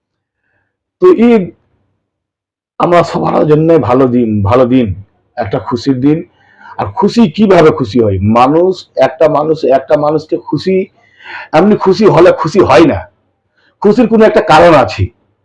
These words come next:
আম-, আমরা যে একটা খুশি মানাবো, যে আনন্দ করব, যে আনন্দ করার একটা কি, একটা আমার, উম, আনন্দ করার একটা উদ্দেশ্য চাই, যে কি বিষয় নিয়ে আমরা আনন্দ করব।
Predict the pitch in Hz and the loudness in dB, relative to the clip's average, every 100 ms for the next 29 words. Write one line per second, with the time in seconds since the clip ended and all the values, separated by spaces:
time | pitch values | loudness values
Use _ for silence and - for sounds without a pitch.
0 | _ _ _ - 170 131 131 139 170 190 | _ _ _ -6 -4 0 2 4 4 4
1 | 190 185 - 135 180 170 131 143 165 113 | 2 0 -2 -4 -2 0 2 4 2 2
2 | 113 - _ _ _ - - - _ _ | -4 -10 _ _ _ -20 -20 -20 _ _
3 | 151 143 156 208 196 151 151 117 120 127 | 2 4 4 4 2 4 2 4 2 2
4 | _ _ _ _ 156 - 175 180 208 202 | _ _ _ _ 0 0 0 2 2 2
5 | - - - 180 185 - - - - - | 2 2 0 2 4 4 2 0 -2 -4
6 | - - 240 247 226 208 180 196 165 165 | -4 0 4 6 6 6 4 4 4 4
7 | 170 170 170 165 156 156 143 139 131 131 | 4 4 6 6 6 6 6 4 0 0
8 | 135 131 160 180 175 180 170 170 170 160 | 0 0 0 -2 -2 2 4 2 2 2
9 | 147 - _ _ _ - 196 226 220 175 | 0 -2 _ _ _ -2 2 2 4 2
10 | 139 101 - 120 117 240 196 202 220 208 | 0 -6 -6 -8 0 2 2 2 2 4
11 | 190 170 151 151 147 139 143 139 127 127 | 4 4 6 4 4 4 4 2 2 2
12 | 113 104 | 0 0